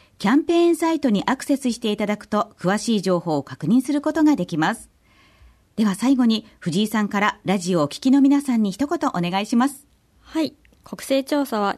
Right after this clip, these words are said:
Speaker 2: 日本に住むすべての人が対象です。外国人や障害者、高齢者の方々など、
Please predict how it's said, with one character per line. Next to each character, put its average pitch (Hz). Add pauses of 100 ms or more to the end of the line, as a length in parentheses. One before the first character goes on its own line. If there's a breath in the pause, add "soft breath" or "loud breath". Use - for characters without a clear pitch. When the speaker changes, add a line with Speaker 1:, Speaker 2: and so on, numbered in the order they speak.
Speaker 2:
日 196
本 269
に 233
住 254
む 226
す -
べ 247
て 240
の 220
人 285
が 285
対 220
象 202
で 202
す。 - (960 soft breath)
外 277
国 339
人 302
や 208
障 208
害 226
者、 185 (140)
高 240
齢 262
者 254
の 214
方 220
々 226
な 190
ど、 190